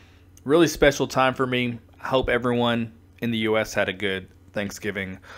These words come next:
holiday. So I was sitting around today thinking about what kind of content I wanted to add to the channel after taking a few day break. Was scrolling through Facebook today,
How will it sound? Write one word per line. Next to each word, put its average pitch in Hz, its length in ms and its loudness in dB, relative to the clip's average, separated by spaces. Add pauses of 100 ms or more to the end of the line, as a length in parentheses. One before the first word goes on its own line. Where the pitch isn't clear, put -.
(160)
holiday. 135 600 4 (1400)
So 156 200 4
I - 20 8
was 170 160 4
sitting 185 260 6
around 156 300 6
today 135 460 4
thinking 127 360 -4
about 110 260 4
what 131 180 2
kind 123 260 0
of 110 340 -4 (280)
content 180 440 4
I 160 60 4
wanted 160 300 4
to 147 120 6
add 147 220 4
to 156 80 -2
the 143 140 2
channel 143 580 0 (220)
after 127 280 -2
taking 143 380 2
a 135 40 2
few 147 240 2
day 139 120 6
break. 120 440 2 (920)
Was 123 100 -2
scrolling 196 500 2
through 175 180 4
Facebook - 640 2
today, 98 360 -4